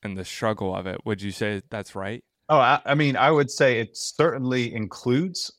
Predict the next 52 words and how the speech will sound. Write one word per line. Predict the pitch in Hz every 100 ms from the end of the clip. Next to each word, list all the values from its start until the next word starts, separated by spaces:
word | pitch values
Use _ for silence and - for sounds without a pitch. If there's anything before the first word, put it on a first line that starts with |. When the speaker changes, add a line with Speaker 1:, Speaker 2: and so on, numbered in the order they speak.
| _ _ _
Speaker 2:
having | 120 135 131 117
conversation | - 120 120 123 123 123 -
with | 117 110
God, | 107 107 139 170 _ _ _ _ - -
but | 131 117 -
it's | 139 127
so | - 143 143 139
much | 131 123 -
more | 104 107 117 110 92 90 _ _ _ _ -
than | 113 117
the | 110
things | - 120 113 95
that | 101 98
we | 98
say | - 101 92
to |
God. | 95 117
There's | 120 127
a | 127
reason | 156 143 123
why | 113
Paul | 101 117 110 104
in |
places | 113 104 95
like | 98 -
First | 110 -
Thessalonians | 104 104 92 90 -
five | 110 104 101
and | 92
Romans | 95 104 95 -
twelve | 120 117
talks | 120 117
about | 120
this | 104 104
idea | 101 98
of | -
praying | 117 104
constantly. | 90 120 147 - - 101 - - _ _ -
If | 135 -
praying | 147 190 147
constantly | - 127 139 - 110
looked | 110 113
like | 123 107
just | - 107 -
saying | 110 120 120 113
things | 120 117 -
to | 104
God, | 98 110 120 -
come | 175
on, | 170 110 82 -
like, | 113 117
what, | 135 185